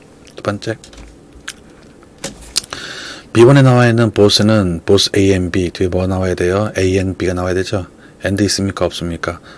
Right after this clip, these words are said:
없어요? 그럼 얘 아니라고요? 아니요. 보스 A AND B라는 말, 요 A AND B를 복수형으로 써도 상관없어요. 그죠? 뭐뭐들 사이에서란 뜻이니-, 아, 뭐뭐들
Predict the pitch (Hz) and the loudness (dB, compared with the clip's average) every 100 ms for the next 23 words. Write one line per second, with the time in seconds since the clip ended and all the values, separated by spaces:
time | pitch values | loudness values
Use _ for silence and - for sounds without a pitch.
0 | - - 87 101 104 120 120 - - - | -12 -8 -4 0 0 -2 -8 -16 -14 -6
1 | 98 87 90 92 85 95 117 120 - 82 | -4 -2 -4 -4 -2 -2 -4 -6 -10 -10
2 | 82 92 101 - - - - - - - | -10 -14 -16 -20 -20 -20 -20 -20 -20 -20
3 | - - - - 101 120 - - 123 107 | -20 -20 -14 0 2 2 0 2 2 2
4 | 85 - - 90 98 104 80 - - - | -2 -8 -2 0 2 0 -4 -12 -20 -20
5 | - - 95 98 92 90 101 90 - - | -14 -6 -4 -2 -4 -2 0 -2 -4 -16
6 | - - - - 101 98 95 90 92 101 | -20 -20 -10 -2 0 0 0 -2 -2 -2
7 | 82 78 92 95 - - - 95 98 107 | -4 -6 -2 -2 -4 -10 -4 0 0 0
8 | 95 90 92 92 110 90 - - - - | -2 -4 -4 -2 0 -2 -6 -20 -20 -20
9 | - - 104 95 - - - 120 117 110 | -20 -2 0 0 -2 -2 4 4 4 2
10 | 107 110 104 101 104 98 85 - 85 82 | 2 2 2 0 -4 -4 -8 -8 -8 -10
11 | - - 95 135 147 - 95 90 92 92 | -14 -8 -4 -4 -6 -10 -6 -4 -4 -4
12 | - 127 123 107 95 87 87 82 - - | -2 0 0 0 -2 -4 -8 -10 -8 -8
13 | 90 95 95 98 104 | -4 -2 -2 -2 -2